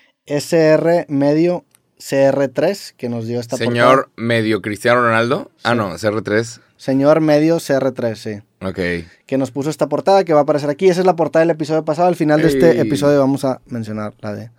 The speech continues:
Speaker 2: Straight up.
Speaker 1: este episodio.
Speaker 2: Saludos.
Speaker 1: Pero bueno.
Speaker 2: Y tengo, yo tengo, yo tengo que aclarar algo.
Speaker 1: A ver.
Speaker 2: La gente no vio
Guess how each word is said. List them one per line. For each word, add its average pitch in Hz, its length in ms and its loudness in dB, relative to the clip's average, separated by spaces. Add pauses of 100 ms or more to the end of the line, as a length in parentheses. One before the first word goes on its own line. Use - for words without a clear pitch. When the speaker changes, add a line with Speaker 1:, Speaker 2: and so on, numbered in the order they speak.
(420)
Speaker 2:
Straight 87 320 -10
up. 95 100 -2
Speaker 1:
este - 180 -12
episodio. - 280 -18
Speaker 2:
Saludos. 90 440 -4 (340)
Speaker 1:
Pero 104 160 -8
bueno. 95 160 -8
Speaker 2:
Y - 40 -12
tengo, 117 180 0
yo 117 120 4
tengo, 131 200 0
yo 123 160 -4
tengo 147 180 2
que 127 80 -2
aclarar 110 240 4
algo. 85 400 -8
Speaker 1:
A 104 120 -18
ver. 117 200 -18 (540)
Speaker 2:
La 104 120 -8
gente 135 200 -4
no 147 140 2
vio 98 380 2